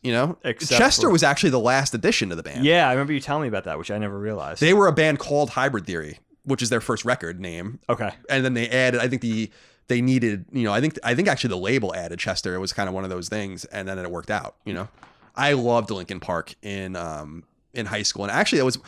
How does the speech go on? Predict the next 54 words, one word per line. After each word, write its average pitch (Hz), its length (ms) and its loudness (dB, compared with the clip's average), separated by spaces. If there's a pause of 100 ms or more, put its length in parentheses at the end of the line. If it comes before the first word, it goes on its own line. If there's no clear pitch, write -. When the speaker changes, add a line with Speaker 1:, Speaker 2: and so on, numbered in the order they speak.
(200)
Speaker 1:
Linkin 202 200 2
Park 196 200 4
was 131 100 0
one 123 60 2
of 120 40 0
my 120 60 2
connections 117 420 -2
to 123 80 -4
your 123 200 2
wife's, 107 500 0
uh, 110 260 2
sister. 120 300 0
That's 95 160 -2
one 123 100 -2
of 113 60 -4
the 117 60 -4
things, 117 200 -2
uh, 107 360 2
uh, 107 100 0
Chri-, - 240 -6
um, 113 180 2
not 139 140 0
Chrissy, 107 240 -4
uh, 98 280 -2
Cheryl 185 260 2
and 117 100 0
I 101 40 0
used 104 140 0
to - 60 -4
talk 190 180 2
about 78 140 0
all 80 60 -2
the 170 40 6
Speaker 2:
Oh, 180 100 8
Speaker 1:
time. 156 60 6
Speaker 2:
really? 160 220 6
Linkin 123 220 0
Speaker 1:
'Cause 135 80 4
she 131 60 4
Speaker 2:
Park? 196 100 4
Speaker 1:
loved 160 100 2
Linkin 131 180 -2
Park, - 200 -6
yeah. - 100 -10
Speaker 2:
Yeah. 117 280 0 (240)
They 113 100 -6
got 156 180 -6
tunes, 190 420 0
my 101 140 -2
friend. 104 280 -6 (480)
Speaker 1:
They 113 100 0
do. 98 160 -4 (720)
Luke 226 200 6
Tucker 185 420 4